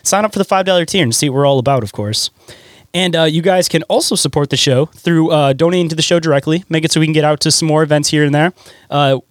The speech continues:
through Red Circle, which is our R S S host, of course. If anybody donates, let us know that you guys donated, 'cause, of course, we wanna give you guys a big shout out in the show.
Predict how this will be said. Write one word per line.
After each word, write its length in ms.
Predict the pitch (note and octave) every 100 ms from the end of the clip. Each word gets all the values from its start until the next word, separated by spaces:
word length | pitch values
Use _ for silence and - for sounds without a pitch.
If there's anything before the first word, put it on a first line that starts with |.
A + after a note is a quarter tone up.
| -
through 140 | F#3
Red 200 | C#3+ D#3+
Circle, 300 | D#3+ E3 F#3
which 120 | D#3 D3
is 80 | C#3+
our 80 | C#3+
R 120 | D3
S 120 | C3+
S 160 | C#3+ C3+
host, 300 | C3+ C3+ -
of 80 | B2
course. 380 | D3 D#3 - - - _ -
If 100 | D#3+
anybody 280 | F3+ E3
donates, 520 | D3+ D#3 D#3+ F3+ - -
let 120 | D#3
us 140 | C#3
know 80 | D3+
that 100 | D3+
you 60 | C#3+
guys 220 | C#3+ B2
donated, 440 | C#3+ C#3+ C#3+ D3+
'cause, 140 | - C3
of 60 |
course, 260 | - C#3 B2+
we 80 | C#3
wanna 140 | C3+
give 160 | B2+ C3
you 80 | B2+
guys 260 | C3 B2+
a 180 | B2+ B2
big 300 | A#2+ F3+ F3
shout 280 | - E3 D#3
out 160 | D3+
in 60 | D3+
the 60 | C#3+
show. 320 | - F#3+